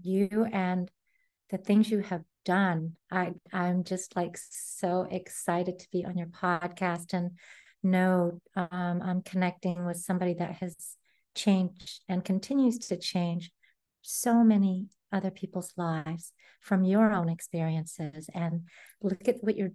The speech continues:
doing with it all. You, you did exactly what you were saying that I was doing. And I can't see it in me until you say that. And then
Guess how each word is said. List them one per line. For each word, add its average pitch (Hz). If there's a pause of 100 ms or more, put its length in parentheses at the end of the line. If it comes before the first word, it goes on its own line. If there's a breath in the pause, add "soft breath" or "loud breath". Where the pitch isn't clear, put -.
doing 214
with 170
it 175
all. 165 (120)
You, 185
you 190 (180)
did 220
exactly 214
what 214
you 208
were 226
saying 208
that 208
I 220
was 233
doing. 175
And 180 (480 loud breath)
I 196
can't 214
see 220
it 214
in 190
me 208
until 202
you 190
say 180
that. 185
And 220
then 190